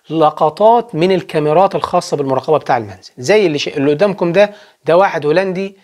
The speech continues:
طلع اللقطات ديت من على الكاميرا عنده. في هنا طالب لجوء اهوت بيحاول بالليل يفتح السيارة بتاع الهولندي يشوفها مفتوحة ولا لا، ما نعرفش بقى عايز يسرق السيارة كلها ولا عايز يفتح يدخل جوه السيارة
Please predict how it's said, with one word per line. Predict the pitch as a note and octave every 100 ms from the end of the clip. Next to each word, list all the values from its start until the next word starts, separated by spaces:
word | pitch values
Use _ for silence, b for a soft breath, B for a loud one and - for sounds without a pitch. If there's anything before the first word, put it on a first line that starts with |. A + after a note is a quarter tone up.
| b b _ _ _
طلع | F3+ G3 D3 B2
اللقطات | B2+ C#3+ C3+ F#3
ديت | E3+ G3 F3+
من | C3+
على | B2
الكاميرا | F#3+ F3+ D#3
عنده. | F3+ F3+
في | D#3+ - F#3 F#3
هنا | F3+
طالب | F#3 F#3+ D3+
لجوء | D3+ F#3+
اهوت | D#3+ F#3+ D#3+
بيحاول | C#3+ - B3 D4 B3+ F#3+
بالليل | D3 D3+ F3+ A3+
يفتح | F3+ G3+ G#3+ - G3 - B B D3
السيارة | - E3+ F#3+
بتاع | - F3
الهولندي | D3+ F#3 D#3
يشوفها | F#3+ F3
مفتوحة | D3 G3 E3+
ولا | D#3+
لا، | F#3
ما | D3+
نعرفش | C#3 F3+ -
بقى | E3 D3
عايز | D#3 E3+
يسرق | F3+ E3 C#3+
السيارة | C#3 D#3 F3+
كلها | - E3 F#3 F3+ B B -
ولا | B2+
عايز | C#3 F#3 D#3+
يفتح | F#3+ F3+ D3
يدخل | F3+ - D3+
جوه | D#3+ E3+
السيارة | - D#3+ E3+ E3+